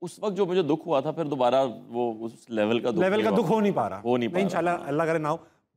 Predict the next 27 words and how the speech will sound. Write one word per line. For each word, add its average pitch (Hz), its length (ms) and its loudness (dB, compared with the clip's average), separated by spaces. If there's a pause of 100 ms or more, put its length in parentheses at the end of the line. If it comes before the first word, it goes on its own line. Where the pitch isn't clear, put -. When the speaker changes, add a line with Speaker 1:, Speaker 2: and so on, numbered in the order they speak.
Speaker 2:
पूछना 220 260 0
मैं 269 100 4
ये 254 80 4
चाह 180 160 0
रहा 185 80 0
हूँ 214 80 -2
कि 196 60 -2
जॉयलैंड 208 380 2
भी 220 60 2
अभी 208 140 2
रिलीज 185 240 0
हुई, 208 140 -2
काट 185 260 0
पीट 196 160 -6
के 190 100 0
रिलीज 180 260 2
हो 170 140 4
गई, 160 160 2
हो 190 180 2
गई 127 100 2
रिलीज। 85 300 -10 (560)
जावेद 185 300 2
इकबाल 175 400 2
तो 208 200 -4
एक 190 340 -2
बायोपिक 156 460 -2
थी, 113 260 -12